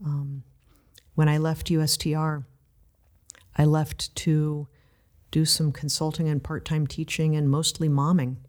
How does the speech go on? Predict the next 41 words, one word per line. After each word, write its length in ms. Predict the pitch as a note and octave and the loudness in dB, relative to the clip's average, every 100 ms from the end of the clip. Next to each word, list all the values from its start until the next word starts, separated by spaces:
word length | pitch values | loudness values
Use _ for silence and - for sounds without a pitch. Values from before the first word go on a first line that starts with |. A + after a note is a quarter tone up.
| - | -20
for 300 | - - C#3 | -16 -12 -12
four 240 | - D#3 | -6 -2
years, 460 | D#3+ F#3+ F3+ - - _ _ _ _ _ F#3 | 0 -2 -4 -12 -18 _ _ _ _ _ -10
uh, 200 | D#3+ D3 - | -6 -4 0
and 180 | D3 | 0
then 240 | C#3+ C#3+ C#3+ _ _ | 0 -4 -10 _ _
went 220 | - C#3+ C#3+ | -6 -4 -4
into 460 | C#3 D3+ C#3+ C#3+ C#3+ | -6 -6 -8 -10 -8
Environmental 420 | D3+ D3 C#3 D3 | -4 -2 -2 -4
Defense 380 | C#3 - C#3 - | -8 -8 -8 -8
Fund 280 | - C#3+ D3 | -6 -4 -4
and 280 | C3+ C3+ - _ _ _ - | -6 -8 -16 _ _ _ -4
picked 220 | D#3+ - | -4 -4
things 220 | D3+ C#3+ | -4 -4
back 260 | - D3 C#3+ | -2 -4 -4
up. 180 | C#3 C3+ | -6 0
And 100 | D#3 | 0
again, 320 | D#3+ G#3 G3+ | 2 2 2
that 220 | D#3+ - _ _ _ _ _ _ | -2 -14 _ _ _ _ _ _
if 140 | - - | -2 2
you've 200 | F3 C#3+ | 2 2
developed 520 | D#3 D#3+ F3 A#3+ - | 0 2 0 -2 -2
relationships 800 | E3 C#3+ D#3+ - A3+ B3 A#3+ - | -2 -2 -2 -2 -2 -2 -4 0
along 360 | G3+ G3+ G#3 | 2 2 2
the 100 | G3+ | 2
way, 220 | G3 G#3 A#3 | 0 0 0
you, 380 | G#3+ G3+ G3 - | 0 -2 -6 -12
people 280 | - B3 C#4 | -8 -4 -2
don't 200 | A#3 F3 | -2 -4
forget 380 | - D3+ - - | -4 -6 -6 -8
you 180 | - - | -8 -6
in 340 | E2+ D#2 B2+ | -8 -8 -10
a 60 | D3 | -12
few 240 | - - | -10 -4
years, 540 | - F2 A1+ - - - | -4 -4 -8 -14 -14 -10
and 160 | E3+ | -10
you 100 | F3 | -10
can 200 | - C#3 | -12 -12
pick 240 | C3 - - | -12 -16 -16
things 280 | - - - | -16 -14 -16
back 300 | - - | -18 -20